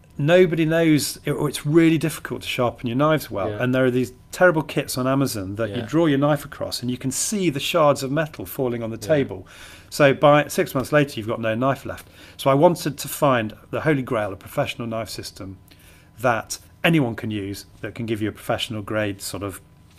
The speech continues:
Speaker 1: uh, edge on your knife. And, um, and that was that, the video on the Lansky system.
Speaker 2: Which is great, 'cause, I mean,
Speaker 1: Yeah.
Speaker 2: I love cooking. I've got
Speaker 1: Yeah.
Speaker 2: global knives,
Speaker 1: Yes,
Speaker 2: which are
Speaker 1: which are lovely.
Speaker 2: expensive.
Speaker 1: Yeah. Yes, and you don't wanna trash those on a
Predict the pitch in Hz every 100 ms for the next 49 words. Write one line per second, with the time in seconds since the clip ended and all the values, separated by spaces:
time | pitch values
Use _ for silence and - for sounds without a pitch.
0 | - - - 107 107 131 104 98 98 107
1 | 117 95 - - - - - - 123 123
2 | 120 120 127 127 120 - - - 127 127
3 | 117 107 123 120 - - 113 104 104 110
4 | 107 104 107 107 113 117 107 - 98 95
5 | - - 101 - 95 95 - - - 127
6 | 120 147 110 123 110 120 113 110 - -
7 | 120 127 123 - 107 92 101 104 - -
8 | - 117 110 131 117 107 120 113 95 90
9 | 85 87 - - - 135 131 131 110 127
10 | 131 127 147 101 90 - 120 113 123 -
11 | - 92 120 110 - 131 143 151 185 170
12 | 156 120 110 104 - 180 185 - 104 95
13 | 120 120 117